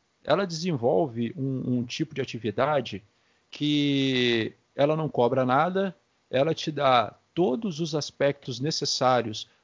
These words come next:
todas as informações necessárias para que você possa desenvolver em sua cidade, é, é, noções e instruções de educação no trânsito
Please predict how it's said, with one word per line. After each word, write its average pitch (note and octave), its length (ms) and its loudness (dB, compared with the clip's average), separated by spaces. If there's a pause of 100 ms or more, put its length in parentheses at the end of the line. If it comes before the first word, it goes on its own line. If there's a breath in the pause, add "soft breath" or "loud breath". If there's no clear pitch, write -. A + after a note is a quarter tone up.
todas F3+ 280 -2
as D#3+ 140 -4
informações D3 880 -2
necessárias B2+ 800 0 (240)
para C3+ 140 -2
que D3+ 120 -12
você C#3+ 360 -2
possa G3 460 0
desenvolver C#3 540 -2
em C3+ 80 0
sua E3 260 -6
cidade, A#2+ 680 -2 (460)
é, B2 800 4 (400)
é, A#2 180 -2
noções F#3+ 800 0
e D3 100 -6
instruções E3+ 800 -4 (100)
de C#3 140 -6
educação E3+ 560 -2
no E3 100 -4
trânsito D#3 680 -4